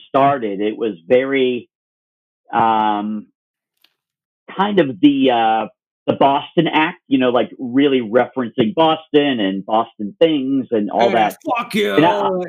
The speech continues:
Speaker 1: yeah, and I, I had no interest in that, but I was sort of the second wave that came in.
Speaker 2: Mm-hmm.
Speaker 1: And it was, like, people like me and, and Stephen Wright was, like, a, before me. He was
Speaker 2: Mm-hmm.
Speaker 1: sort of the outlier for the, the Boston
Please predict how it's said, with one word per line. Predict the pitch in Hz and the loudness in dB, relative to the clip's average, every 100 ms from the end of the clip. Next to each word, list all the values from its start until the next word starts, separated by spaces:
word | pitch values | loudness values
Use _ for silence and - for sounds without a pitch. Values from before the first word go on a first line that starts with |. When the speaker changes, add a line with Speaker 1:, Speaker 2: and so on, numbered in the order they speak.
| 170 | -8
Speaker 1:
yeah, | 143 170 180 180 175 | 4 4 4 0 0
and | 180 | 2
I, | 208 196 - | 0 0 2
I | 202 | 4
had | 240 214 | 2 0
no | 185 196 | -2 -2
interest | 190 185 - | 2 0 2
in | 165 | 0
that, | 143 135 151 _ | 0 -2 -4 _
but | 160 143 | 2 2
I | 151 170 | 2 0
was | 202 - | 0 0
sort | 220 | 0
of | 156 | 0
the | 147 _ | -4 _
second | 160 202 143 | -4 -4 -2
wave | 160 175 175 | 2 2 0
that | 165 165 | -4 -6
came | 175 160 | -10 -10
in. | 170 196 190 _ _ - | -10 -12 -16 _ _ -14
Speaker 2:
Mm-hmm. | 151 143 143 - | -10 -10 -12 -4
Speaker 1:
And | 143 147 - | 0 0 -2
it | 131 | -8
was, | 131 | 0
like, | 143 135 - _ _ _ _ | 2 2 -4 _ _ _ _
people | 147 147 | -6 0
like | 127 113 - | 2 0 -2
me | 165 180 175 170 160 127 | -2 2 2 2 2 0
and, | 110 113 - | -4 -8 -2
and | 117 110 - | -2 -2 -10
Stephen | - 180 170 143 | 0 0 2 2
Wright | 135 143 | 2 2
was, | 135 131 | -2 -2
like, | 127 | 0
a, | 127 90 - | 0 -2 -8
before | 117 - 123 139 | -8 -2 0 0
me. | 143 143 143 139 139 - _ - | 2 0 0 0 -4 -12 _ 2
He | |
was | 170 | 2
Speaker 2:
Mm-hmm. | 151 | 4
Speaker 1:
sort | 170 | 0
of | 139 | 2
the | 127 117 | 0 0
outlier | - 127 120 117 113 113 - | -2 0 2 2 0 -2 -2
for | 113 107 | -2 -2
the, | 104 101 90 - | -2 -6 -8 -8
the | |
Boston | 90 107 113 _ 120 | -2 -2 -2 _ -16